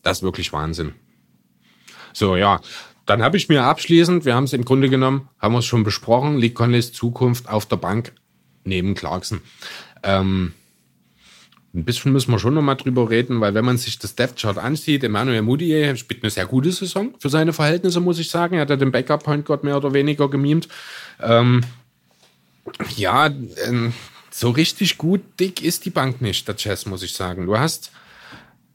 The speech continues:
jetzt aktuell, wenn wir jetzt einfach davon ausgehen, dass Conley von der Bank kommt, hast du mit Mudiay und Clarkson, der Backcourt ist okay. Du hast mit Ed Davis einen sehr soliden Backup-Center. Aber ich wüsste nicht so richtig,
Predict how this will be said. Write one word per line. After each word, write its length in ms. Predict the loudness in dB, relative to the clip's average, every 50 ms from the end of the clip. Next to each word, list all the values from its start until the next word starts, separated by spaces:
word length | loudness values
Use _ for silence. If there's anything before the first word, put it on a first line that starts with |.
| _ _ _ _ _ _ _ _ _ _ -6
jetzt 280 | 0 2 2 2 2
aktuell, 560 | 0 -4 -4 -2 4 6 8 8 8 6 4 2
wenn 100 | 2 2
wir 100 | 2 0
jetzt 140 | 0 0
einfach 220 | -2 -2 -2 -2 0
davon 260 | -2 -2 0 0 2
ausgehen, 420 | 2 4 2 2 0 -2 -2 -2
dass 120 | -2 -4 -4
Conley 280 | -2 0 2 2 2
von 160 | 2 2 2 0
der 80 | 0
Bank 260 | 0 0 -2 -2 -2 0
kommt, 280 | 0 0 2 2 0
hast 260 | 0 -2 -2 -2 0 2
du 200 | 4 4 4 2 -2 -8 -6
mit 240 | -2 -2 -2 0 4
Mudiay 520 | 4 4 4 6 6 6 6 6 6 4
und 180 | 2 0 0 0
Clarkson, 440 | 0 -2 -2 -2 -2 -4 -2 0
der 100 | 0 0
Backcourt 360 | 0 0 -4 -2 -2 -2 0 0
ist 120 | 0 0
okay. 320 | 0 0 2 2 2 2 2 -4 _ _ _ _ _ _ _ _ _ _
Du 120 | 2 4 4
hast 240 | 4 4 0 -4 -14 _ _
mit 400 | -2 2 2 2 0 -2 -12 -14 _ _ _ _ _ _ _ _ _ -2
Ed 280 | 0 0 0 2 2 2
Davis 400 | 2 2 4 4 4 2 2 2
einen 160 | 2 2 2
sehr 180 | 2 2 2
soliden 480 | 4 4 4 4 4 4 4 2 0 -2
Backup-Center. 760 | 0 -2 -2 0 -2 -2 -2 0 0 2 2 2 2 2 0 -2 _ _ _ _ _ _ _ _ _ _ _ _ _ _ _ _ _ -20 -20 -20 -20 _ _ _ -6
Aber 240 | -4 0 2 2 2
ich 160 | 2 0 -2
wüsste 300 | -2 0 4 4 4 4
nicht 200 | 4 2 2 2
so 140 | 0 2 2
richtig, 560 | 2 2 0 0 2 4 4 4 2 -2